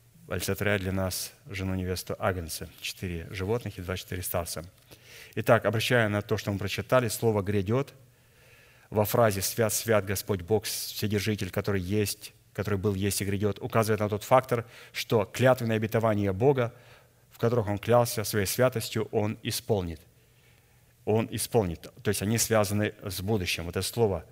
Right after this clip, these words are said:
"Он был", то есть Он сделал, пообещал то, что Он пообещал, Он сделал, Он есть, Он исполняет сегодня свое слово,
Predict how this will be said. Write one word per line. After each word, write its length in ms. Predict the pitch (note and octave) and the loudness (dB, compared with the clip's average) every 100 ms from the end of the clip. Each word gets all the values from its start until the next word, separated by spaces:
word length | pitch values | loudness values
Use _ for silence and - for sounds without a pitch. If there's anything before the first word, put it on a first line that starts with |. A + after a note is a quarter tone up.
| - _ | -20 _
"Он 240 | - F#2+ F2+ | -4 -4 0
был", 320 | G#2+ A#2 C3+ - - - - - | 2 2 0 -8 -20 -20 -20 -10
то 80 | F2+ | -8
есть 160 | F2 | -4
Он 240 | G2 F#2 F2 | -4 -4 -6
сделал, 440 | F2+ F2+ G2+ G#2 | -8 -4 0 0
пообещал 480 | G2+ F#2+ F2+ - G#2+ | 0 -2 -2 0 0
то, 120 | - | -2
что 160 | F#2+ G#2 | -6 -4
Он 60 | |
пообещал, 480 | F2+ F#2+ F#2 - A#2 | -2 -4 -2 0 0
Он 140 | G#2 F2+ | 0 -4
сделал, 360 | F2 F#2 G#2 - | -4 -4 -4 -4
Он 140 | G#2 | -4
есть, 340 | F#2+ G#2+ A#2 - | -2 -2 -4 -6
Он 160 | G#2 | -6
исполняет 460 | F#2+ - G#2 G#2 F#2 | -4 -2 -2 -2 -2
сегодня 260 | G#2+ A2 | -4 -4
свое 220 | A2 A2+ G#2+ | -4 -4 -4
слово, 320 | - A2 | -4 -4